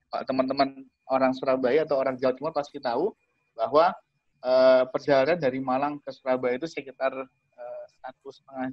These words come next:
jaman lah. Saat itu teman-teman, kondisinya apa? Kondisinya belum ada tol. Dan saat itu tahun, sekitar tahun berapa ya? Tahun dua ribuan awal gitu. Nah, itu lagi panas-panasnya kasus lumpur lapindo,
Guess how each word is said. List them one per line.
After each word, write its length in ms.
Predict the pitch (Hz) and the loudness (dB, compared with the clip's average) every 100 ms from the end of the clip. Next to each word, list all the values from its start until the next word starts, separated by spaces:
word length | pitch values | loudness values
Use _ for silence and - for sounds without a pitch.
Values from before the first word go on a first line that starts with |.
| 131 | -8
jaman 320 | 127 127 127 | -4 -2 -2
lah. 160 | 110 - - 113 _ _ _ _ _ _ _ | -4 -8 -20 -20 _ _ _ _ _ _ _
Saat 320 | _ 147 143 | _ 2 2
itu 240 | 156 151 220 | 2 2 2
teman-teman, 640 | 208 170 131 151 233 302 285 _ _ _ | 2 0 0 2 2 -2 -8 _ _ _
kondisinya 480 | - 143 - 214 247 | -4 -4 -4 -2 -2
apa? 240 | 247 160 156 | 2 0 2
Kondisinya 640 | 156 151 156 - 175 208 | -2 -2 -4 -6 -2 0
belum 240 | 151 143 | 4 2
ada 240 | 147 135 131 | 2 -4 -6
tol. 320 | 139 113 - - _ _ _ _ _ _ | -2 -2 -4 -12 _ _ _ _ _ _
Dan 180 | 135 143 | -6 -2
saat 240 | 143 139 | -4 -2
itu 320 | 147 - 202 | -6 -4 -6
tahun, 720 | - 151 143 151 151 151 147 | -2 -2 -2 -4 -6 -6 -10
sekitar 640 | 147 - _ 147 - 143 147 | -10 -16 _ -14 -4 -4 -4
tahun 320 | 143 143 139 | -8 -8 -6
berapa 240 | 135 - | -6 -6
ya? 160 | 117 117 | -8 -10
Tahun 240 | 123 131 | -12 -12
dua 160 | 131 131 | -8 -6
ribuan 320 | 131 127 127 127 | -6 -6 -8 -6
awal 320 | 123 135 135 - _ | 0 0 0 -8 _
gitu. 240 | _ 190 254 _ _ _ _ | _ -20 -20 _ _ _ _
Nah, 240 | 117 113 113 | -2 -2 -4
itu 160 | 131 190 | -10 -4
lagi 320 | 170 151 170 | -2 -2 -6
panas-panasnya 960 | 160 151 151 - 147 143 - 180 180 185 _ | -6 -8 -8 -8 -4 -6 -4 -2 -2 -4 _
kasus 480 | - 156 - 170 - 165 | -4 -4 -2 -4 -2 -4
lumpur 240 | 156 170 | -2 0
lapindo, 480 | 170 160 - 175 | 0 -2 -4 2